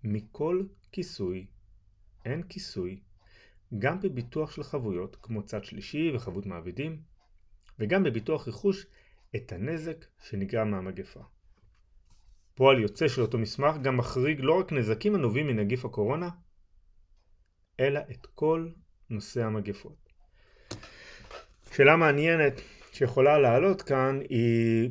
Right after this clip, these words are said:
לעתיד, אחרי שנתרגל, נתרגל כבר כל הקורונה, מה עם יתר המגפות והווירוסים בכלל שמוכרים לנו?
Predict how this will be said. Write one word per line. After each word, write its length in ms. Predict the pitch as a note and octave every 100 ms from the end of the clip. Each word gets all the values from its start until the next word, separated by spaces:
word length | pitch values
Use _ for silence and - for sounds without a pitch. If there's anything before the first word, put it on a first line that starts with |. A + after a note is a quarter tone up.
| A#2+
לעתיד, 600 | - - A2 - A3+ G3 C3+
אחרי 280 | - D3
שנתרגל, 720 | C3+ D#3 B2 - G#2 B2+ D3+ D3
נתרגל 420 | A#2 B2 A#2+ C3
כבר 160 | B2+ G#2+
כל 260 | - B2 A#2
הקורונה, 440 | G#2 B2+ F#3 F#3+ F3+ - - _ _ _ _ _ _ -
מה 140 | C3+ D3+
עם 180 | G3
יתר 380 | D#3+ D3+ D#3+ D3 - -
המגפות 920 | A2+ G2+ F#2+ - - C#3 D3 C3 G2+
והווירוסים 640 | F#2 F2 G#2+ D#3 D3 - G#2
בכלל 300 | - D#3 E3+
שמוכרים 580 | E3 C#3+ D#3+ D#3 F3+ E3+
לנו? 220 | A2+